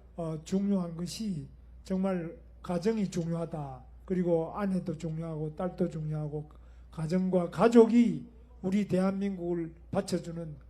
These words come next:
굉장히 중요한, 어, 힘이 아니냐.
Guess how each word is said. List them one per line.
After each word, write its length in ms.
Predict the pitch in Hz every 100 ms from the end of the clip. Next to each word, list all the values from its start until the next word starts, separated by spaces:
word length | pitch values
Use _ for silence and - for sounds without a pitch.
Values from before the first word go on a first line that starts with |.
| -
굉장히 480 | 208 302 311 247 -
중요한, 720 | 180 180 190 185 175 180 202 - - - -
어, 140 | 151 143
힘이 300 | - 196 170
아니냐. 680 | 147 160 160 147 156 147